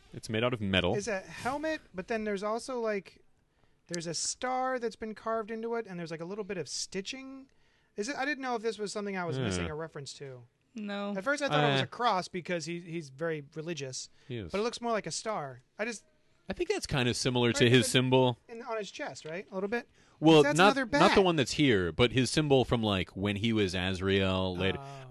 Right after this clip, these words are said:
Speaker 1: I don't remember it that clearly, but
Speaker 2: Gotcha.
Speaker 1: after he, w-, you know, when he was kinda, like, back
Speaker 2: Gotcha.
Speaker 1: on the side of the heroes.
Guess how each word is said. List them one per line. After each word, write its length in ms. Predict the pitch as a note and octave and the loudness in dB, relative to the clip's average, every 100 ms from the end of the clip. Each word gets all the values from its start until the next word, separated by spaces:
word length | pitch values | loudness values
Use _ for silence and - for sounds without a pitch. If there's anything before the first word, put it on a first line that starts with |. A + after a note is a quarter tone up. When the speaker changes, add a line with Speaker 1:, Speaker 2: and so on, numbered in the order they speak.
| - | -2
Speaker 1:
I 80 | D3 | 4
don't 220 | C#3+ A#2 | 6 4
remember 420 | G#2 G2+ G2+ G2 G2 | 0 0 0 2 0
it 120 | E2+ | 2
that 200 | F2+ F2+ | 2 0
clearly, 460 | - G2 F#2+ F#2+ | 0 0 2 2
but 160 | F2 E2 | 2 0
Speaker 2:
Gotcha. 120 | - | 4
Speaker 1:
after 360 | B2 B2+ B2 F#2+ | 4 4 2 0
he, 120 | G2 | 0
w-, 160 | F2+ A2 | 0 0
you 120 | C3+ | 2
know, 160 | G2 | 4
when 80 | F#2 | 4
he 100 | G2+ | 4
was 120 | F#2 | 2
kinda, 180 | F#2+ F2+ | 2 0
like, 180 | D#2+ D2+ _ _ - | -2 -4 _ _ -12
back 100 | C3+ F#2+ E2 | 0 2 2
Speaker 2:
Gotcha. 80 | |
Speaker 1:
on 60 | E2+ | -2
the 80 | D#2+ | 0
side 200 | F2+ D#2+ | 0 0
of 160 | D2+ - | -2 -6
the 80 | |
heroes. 480 | E2 F2 D#2+ D2+ - | -4 -4 -4 -8 -12